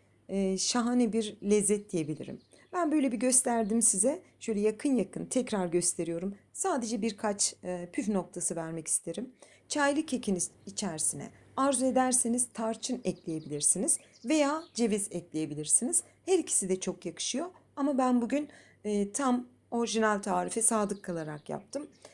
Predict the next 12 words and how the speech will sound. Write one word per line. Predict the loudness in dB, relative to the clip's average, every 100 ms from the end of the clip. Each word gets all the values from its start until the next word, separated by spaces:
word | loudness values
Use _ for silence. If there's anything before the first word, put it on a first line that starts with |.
| _
Tabii | 2 2 2
bir | 0
de | 2
şöyle | 4 2
elimle | 2 2 2 2
göstermeden | 2 2 2 4 4 2 0 -2
içim | -4 0 0
rahat | 0 -4 0
etmiyor | -2 0 -6 -2
size. | 0 0 -2 -2 -12 -20 -14 -2
Bilmiyorum | 2 4 2 0
kamerada | -2 0 2 2 2